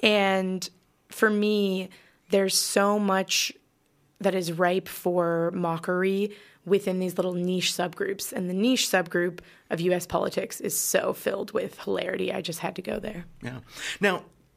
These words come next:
Speaker 2: obviously, uh, Australians are very happy to laugh at American politics. Are they equally as happy to laugh at Australian politics? 'Cause sometimes I see that defensive attitude develop when people are going,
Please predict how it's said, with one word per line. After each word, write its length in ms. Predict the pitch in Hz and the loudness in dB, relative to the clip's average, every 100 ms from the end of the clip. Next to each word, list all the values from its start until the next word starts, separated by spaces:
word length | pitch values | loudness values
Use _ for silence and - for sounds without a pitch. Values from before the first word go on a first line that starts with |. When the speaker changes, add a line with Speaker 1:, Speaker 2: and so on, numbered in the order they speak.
| _ _ | _ _
Speaker 2:
obviously, 720 | 170 170 160 147 127 120 110 - - - | 0 0 0 0 0 -2 -4 -10 -20 -12
uh, 160 | - - - | -8 -8 -8
Australians 500 | 123 - 117 113 110 | -4 0 2 2 2
are 40 | 113 | 0
very 320 | 98 120 110 | 2 2 2
happy 260 | 101 104 107 | -2 -4 -2
to 80 | |
laugh 280 | 104 101 101 | 0 0 -2
at 80 | - | -4
American 540 | 95 98 110 113 92 | -4 -2 0 0 -4
politics. 600 | 82 82 - - 82 - - - - - | -6 -6 -6 -6 -8 -8 -10 -12 -12 -4
Are 180 | 127 151 | 0 2
they 260 | 160 156 - - | 2 0 -6 0
equally 400 | 143 143 139 127 | 0 2 0 0
as 120 | 120 | -2
happy 240 | - 113 110 | -2 -4 -4
to 80 | 110 | -4
laugh 280 | 107 107 107 | -4 -4 -6
at 80 | 95 | -6
Australian 500 | - 120 113 110 104 | -2 -2 -2 -4 -2
politics? 500 | 92 90 - - - | -4 -4 -10 -8 -4
'Cause 200 | 131 - - - - _ _ _ - | -4 -4 -10 -12 -16 _ _ _ -8
sometimes 580 | 131 160 165 143 131 127 - 135 127 - | 0 2 2 2 2 0 -2 -6 -10 -4
I 160 | - | -2
see 320 | 110 - 131 127 | 0 0 0 2
that 320 | 117 - 123 | 0 -2 -4
defensive 520 | 127 - 113 113 120 101 | -4 0 -2 0 -2 0
attitude 520 | 107 107 - 104 92 | -2 -2 -2 -4 -4
develop 400 | 107 104 95 92 | -4 -2 -4 -4
when 140 | 101 | -4
people 200 | 107 107 | -4 -4
are 40 | 104 | -4
going, 160 | 104 | -4